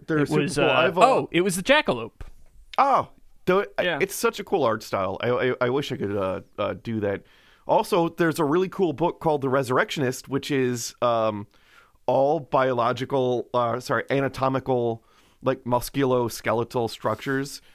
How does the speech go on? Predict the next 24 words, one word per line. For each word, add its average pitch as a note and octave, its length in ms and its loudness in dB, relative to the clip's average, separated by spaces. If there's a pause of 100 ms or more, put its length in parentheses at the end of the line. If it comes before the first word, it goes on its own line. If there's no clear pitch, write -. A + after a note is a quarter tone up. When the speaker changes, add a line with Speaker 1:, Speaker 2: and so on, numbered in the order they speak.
(340)
Speaker 1:
of B2+ 600 0 (180)
cryptids C#3+ 640 -2
done C3 180 2
in B2+ 140 0
that A2+ 220 0
style. A2 560 0 (720)
Speaker 2:
Oh, D3+ 480 0
Speaker 1:
So F3+ 60 6
Speaker 2:
I - 20 6
think E3 80 0
Speaker 1:
it's, G3 80 -4
Speaker 2:
I've F3 80 0
heard C#3 180 -6
of B2 60 -6
that. A2 280 -8
Speaker 1:
it's D3 160 0
super E3 300 0
cool. D3 260 2
I A#2+ 60 4
have B2+ 220 0
it A#2+ 40 2
upstairs. G#2+ 640 -2
It's, - 300 -4
uh, G#2+ 260 0